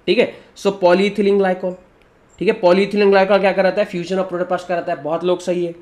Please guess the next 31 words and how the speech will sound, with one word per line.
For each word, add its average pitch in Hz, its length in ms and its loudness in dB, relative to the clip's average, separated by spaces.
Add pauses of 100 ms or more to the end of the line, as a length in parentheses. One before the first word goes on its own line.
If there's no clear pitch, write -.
चलो 180 120 -2
नेक्स्ट, 196 380 -4 (300)
Pusa 214 300 4
A 269 120 8
for 269 140 6
variety 226 380 4 (360)
resistant 247 500 4
to 269 100 2
shoot 254 440 -2
and 247 180 2
fruit 226 240 0
borer 175 300 6 (400)
is 175 100 2
a 226 60 8
variety 190 320 6
of, 120 100 2 (100)
Pusa 208 320 4
A 233 120 6
four, 175 200 2 (1080)
come 165 140 0
on 165 120 2
guys, 120 160 -8
Pusa 175 340 -2
A 196 120 2
four 202 140 0
is 190 80 -2
a 202 100 2
variety 180 260 0
of, 135 200 -4 (920)
ठीक 180 140 -2
है। 240 80 2